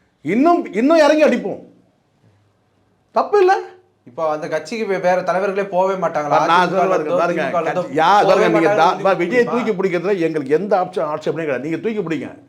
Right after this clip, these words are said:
Speaker 1: எங்களுக்கு அதை பத்தி இல்ல. ஆனால் ஒரு கட்சியில போய் நீ சேர்ந்த நபர் இன்னொரு கட்சியில வந்து பார்த்தீங்கன்னா விமர்சனம் வந்தா அதை விமர்சன ரீதியா எதிர்கொள்ளணும். தனிப்பட்ட பர்சனலா போறீங்கல்ல,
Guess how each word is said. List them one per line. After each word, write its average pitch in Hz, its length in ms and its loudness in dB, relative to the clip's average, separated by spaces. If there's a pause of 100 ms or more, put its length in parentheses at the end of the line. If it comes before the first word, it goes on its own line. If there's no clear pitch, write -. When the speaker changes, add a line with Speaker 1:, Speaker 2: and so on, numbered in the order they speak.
Speaker 1:
எங்களுக்கு 156 240 -2
அதை 151 100 2
பத்தி 156 180 -6
இல்ல. 131 360 -8 (680)
ஆனால் 202 300 4 (120)
ஒரு 160 80 -2 (100)
கட்சியில 311 300 0 (100)
போய் 247 180 0
நீ 196 60 -4 (120)
சேர்ந்த 220 260 2 (140)
நபர் 156 300 0 (540)
இன்னொரு 269 320 2
கட்சியில 269 360 2
வந்து 233 140 0
பார்த்தீங்கன்னா 220 320 -2
விமர்சனம் 247 440 2
வந்தா 185 240 -2
அதை 330 160 0
விமர்சன 330 380 0
ரீதியா 269 180 0 (120)
எதிர்கொள்ளணும். 294 540 -2 (1160)
தனிப்பட்ட 349 360 2 (120)
பர்சனலா 349 440 2
போறீங்கல்ல, 302 380 2